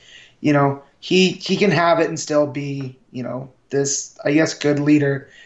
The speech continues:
'cause that's what it boils down to. Now that we're in the spoilers, is, you know, that Asgard isn't a place, it's a people. And, you know,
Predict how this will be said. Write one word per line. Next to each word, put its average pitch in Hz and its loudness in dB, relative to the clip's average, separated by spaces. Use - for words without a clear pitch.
'cause - 2
that's 190 4
what 196 6
it - 0
boils 170 0
down 156 -2
to. 143 -6
Now 151 2
that 160 2
we're 160 -4
in 156 -6
the 151 -6
spoilers, 147 0
is, 131 -6
you 147 0
know, 147 2
that 147 0
Asgard 180 4
isn't 160 -2
a 147 0
place, 147 -4
it's - -16
a 127 -4
people. 147 -2
And, 147 2
you 156 -4
know, 135 -4